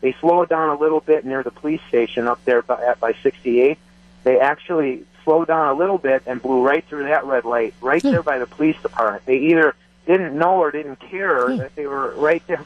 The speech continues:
Speaker 1: by the cops.
Speaker 2: Well, well, no,
Speaker 1: So
Speaker 2: and, and we, you know,
Speaker 1: it's
Speaker 2: Steve, we've
Speaker 1: crazy.
Speaker 2: talked about this. I mean, and part of this is, is the Ed Flynn, Tom Barrett policy that you don't chase. What were the numbers, like, the first three months of the year? Like,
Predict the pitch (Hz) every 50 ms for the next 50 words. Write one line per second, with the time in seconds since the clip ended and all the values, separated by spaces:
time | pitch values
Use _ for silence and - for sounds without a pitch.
0 | - - - 151 - - - - - - - 269 254 - 220 254 254 247 262 285
1 | 269 214 196 214 - 185 - - 208 185 170 - 185 180 220 247 175 170 165 160
2 | - - 190 202 208 247 - - 208 220 254 - - 240 - 196 175 - 185 -
3 | - 180 175 170 175 - 170 170 - 151 - 170 151 - - - 202 254 269 254
4 | 202 165 143 139 - - 139 131 - - 127 120 117 117 - 127 117 107 127 165
5 | 196 - - - 170 160 151 151 147 113 127 139 147 156 147 147 131 120 117 -
6 | - - 135 127 127 123 117 - - 101 98 98 113 - 127 113 110 135 127 131
7 | - - - 160 135 92 - - 180 214 247 233 220 147 123 127 151 160 180 170
8 | 156 - 127 - - - - 180 196 - - - 190 180 156 143 151 165 - -
9 | 151 123 107 117 139 170 170 139 117 104 -